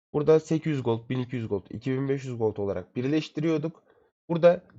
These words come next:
iki bin üç yüz golda düştü. Ee, bin elli gold, dört yüz elli gold. Yani yapılışı neredeyse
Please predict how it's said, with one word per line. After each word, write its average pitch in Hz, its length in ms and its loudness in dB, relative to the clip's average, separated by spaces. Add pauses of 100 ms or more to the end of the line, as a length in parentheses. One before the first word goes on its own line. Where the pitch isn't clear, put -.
(120)
iki 165 240 -4
bin 190 120 2
üç 196 200 -4
yüz 135 100 0
golda 117 360 0
düştü. 156 400 -6 (760)
Ee, 110 360 -4
bin 147 120 2
elli 139 280 6
gold, 117 260 -2 (240)
dört 147 240 4
yüz 113 100 -4
elli 101 200 0
gold. 131 300 -4
Yani 120 360 0
yapılışı 127 520 0
neredeyse 113 640 2